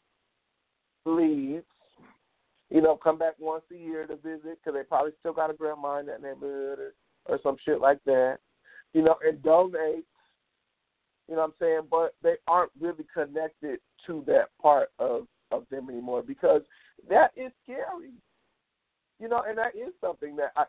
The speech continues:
you know, I think about personally. I feel like a lot of, you know, guys, he was saying, people get jealous. Like, they are thinking, like, "This motherfucker ain't that lit. This motherfucker can't," you know, blah, blah, blah. They come back thinking they the shit. They trying to shit on us, help us out when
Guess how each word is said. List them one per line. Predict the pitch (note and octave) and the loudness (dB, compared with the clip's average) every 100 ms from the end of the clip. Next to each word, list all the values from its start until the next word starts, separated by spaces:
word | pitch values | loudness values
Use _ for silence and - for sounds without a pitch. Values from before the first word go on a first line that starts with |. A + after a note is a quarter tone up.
| - | -4
you | G3 | -4
know, | F3 - - | -4 -6 -4
I | E3+ A#3 - | 0 2 0
think | - - | -6 -10
about | - A2 - _ _ | -12 -12 -16 _ _
personally. | - C#3+ - B2 A#2+ A#2 A#2 _ _ - | 2 2 0 -10 -10 -12 -18 _ _ 2
I | D3+ D#3+ | 2 4
feel | A3 | 4
like | A#3+ A#3 | 2 0
a | |
lot | G#3+ G#3+ | -2 -4
of, | A3 | -4
you | G3+ | -4
know, | F#3+ | -2
guys, | F3 F#3 F#3+ | 2 2 0
he | |
was | G3 F3+ - | -10 -10 -6
saying, | G#3 B3 G3+ C3 B2 - _ _ _ | -4 -4 -6 -10 -14 -20 _ _ _
people | - A#3 E4 - F4 _ C#3+ | -10 -6 2 2 2 _ -12
get | C#3+ A3 - | 0 0 0
jealous. | C3+ E3 A#3 A#3 E3 A2+ _ - | 0 6 6 4 -4 -10 _ 0
Like, | D#3+ D#3 D3+ | 2 2 0
they | F#3 G#3+ | -4 0
are | E3+ G#3+ C4+ | 2 2 2
thinking, | - F#3+ F#3 E3 | -4 -8 -6 -6
like, | D#3 D3 C3 | -4 -6 -6
"This | E3 | -12
motherfucker | F3 E3 E3 D#3 D3+ | -8 -8 -6 -8 -6
ain't | C#3 C#3+ | -10 -6
that | D3+ D3+ B2 | -2 -2 -2
lit. | C3+ C#3+ E3 _ - | -8 -12 -12 _ -8
This | F#3+ | 0
motherfucker | F3 F3 E3 D#3 | 2 2 0 -2
can't," | E3 D3+ D3+ _ - - | 0 2 0 _ -20 0
you | |
know, | F3 | 2
blah, | D#3 D#3 | 6 6
blah, | D#3+ | 6
blah. | D#3+ D#3 | 2 0
They | |
come | D#3 F3 | -2 -8
back | E3 D#3+ | -8 -8
thinking | F3 D3+ | -10 -8
they | D#3 | -8
the | D#3 - | -8 -10
shit. | F3 | -10
They | D#3 | -10
trying | D#3+ D#3+ | -8 -8
to | D3+ | -6
shit | E3 | -6
on | D#3+ | -4
us, | E3 - | -4 2
help | G3 G#3 | 4 4
us | A3+ F#3 | 2 4
out | D3+ D3 _ _ | 2 2 _ _
when | - G#3 A3+ | -2 4 4